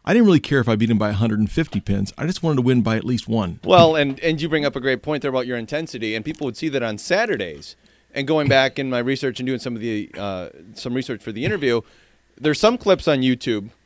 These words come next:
Speaker 2: going back to the day, but not a lot. Could you imagine nowadays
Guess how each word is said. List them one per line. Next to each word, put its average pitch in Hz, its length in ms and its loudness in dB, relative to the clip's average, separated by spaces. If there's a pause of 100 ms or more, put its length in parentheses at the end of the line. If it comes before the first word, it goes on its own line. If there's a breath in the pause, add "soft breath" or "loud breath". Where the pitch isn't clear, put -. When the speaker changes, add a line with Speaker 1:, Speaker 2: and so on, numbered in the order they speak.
(240)
Speaker 2:
going 120 240 0
back 120 220 2
to 135 100 -4
the 117 120 -2
day, 123 160 2
but 131 120 -4
not 147 220 -2
a 135 40 2
lot. 143 340 -4
Could 156 180 -6
you 233 100 -4
imagine 170 400 -2
nowadays 165 600 0